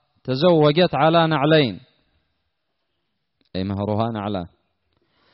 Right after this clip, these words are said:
"فقال رسول الله صلى الله عليه وسلم: 'أرضيت من نفسك ومالك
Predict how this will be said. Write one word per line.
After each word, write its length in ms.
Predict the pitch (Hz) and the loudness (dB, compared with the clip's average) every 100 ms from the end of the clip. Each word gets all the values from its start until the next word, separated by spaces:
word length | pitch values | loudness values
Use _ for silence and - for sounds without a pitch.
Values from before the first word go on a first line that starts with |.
| _ _ | _ _
"فقال 560 | - 123 156 175 180 170 | -4 0 4 6 6 4
رسول 280 | 165 180 170 | 2 2 4
الله 380 | 170 175 165 | 6 6 6
صلى 280 | 156 165 160 | 2 0 2
الله 460 | 160 165 165 156 160 | 4 4 6 6 4
عليه 220 | 160 156 | 4 4
وسلم: 580 | 147 139 151 139 131 123 | 2 2 0 0 -2 0
'أرضيت 600 | 139 156 156 175 185 175 | 0 2 4 4 2 2
من 320 | 165 156 156 | 0 0 0
نفسك 460 | 165 170 - 156 139 139 117 | 0 0 0 0 0 -2 0
ومالك 760 | 117 139 151 165 160 151 127 | 0 2 2 2 2 0 0